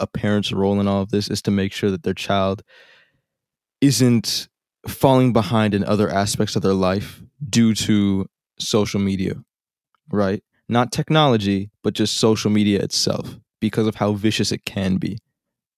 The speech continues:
And I feel like a lot of people can't make that distinction between just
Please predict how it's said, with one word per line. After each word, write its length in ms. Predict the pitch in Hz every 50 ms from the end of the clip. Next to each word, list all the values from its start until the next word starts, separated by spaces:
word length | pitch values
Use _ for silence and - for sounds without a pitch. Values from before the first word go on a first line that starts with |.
| _ _ _ _ -
And 120 | 107 110
I 40 | 101
feel 140 | - 117 110
like 120 | 107 -
a 40 | 104
lot 140 | 101 101 98
of 80 | 101
people 160 | - 101 -
can't 240 | 104 - 101 95 95
make 140 | 95 95 -
that 180 | - 87 95 -
distinction 600 | - - - - 98 101 101 - - 117 123 123
between 320 | 107 98 - - 98 98
just 200 | 92 95 92 -